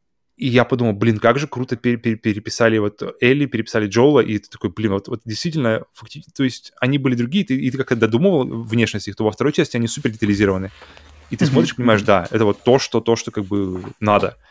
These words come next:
Speaker 1: И в то же за-, время в Uncharted четыре я не,
Speaker 2: Мгм.
Speaker 1: в-, новый, новый облик Елены мне никак не, не, не резонировал со мной. Я такой: «Блядь, это не Елена, это какой-то другой персонаж по имени Елена». То есть, э,
Speaker 2: Мгм.
Speaker 1: сам Нейт отлично, э, Салли отлично, Елена прямо как-то вот не перенесли такое ощущение, мне,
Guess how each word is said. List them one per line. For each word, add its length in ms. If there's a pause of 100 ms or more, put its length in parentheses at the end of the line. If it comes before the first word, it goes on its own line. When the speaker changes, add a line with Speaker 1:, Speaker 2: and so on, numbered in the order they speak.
(520)
Speaker 1:
И 720
в 60
то 120
же 80
за-, 200
время 240
в 60
Uncharted 360
четыре 520 (440)
я 160
не, 100
Speaker 2:
Мгм. 180
Speaker 1:
в-, 240
новый, 300
новый 420 (260)
облик 420 (100)
Елены 380
мне 140
никак 280
не, 100
не, 160
не 160
резонировал 400
со 120
мной. 120
Я 20
такой: 180
«Блядь, 220
это 80
не 140
Елена, 240
это 120
какой-то 240
другой 260
персонаж 400
по 80
имени 220
Елена». 240 (520)
То 80
есть, 200
э, 40
Speaker 2:
Мгм. 200
Speaker 1:
сам 260
Нейт 200
отлично, 640 (160)
э, 220
Салли 280
отлично, 480
Елена 360
прямо 280
как-то 320
вот 160
не 120
перенесли 400
такое 180
ощущение, 340
мне, 240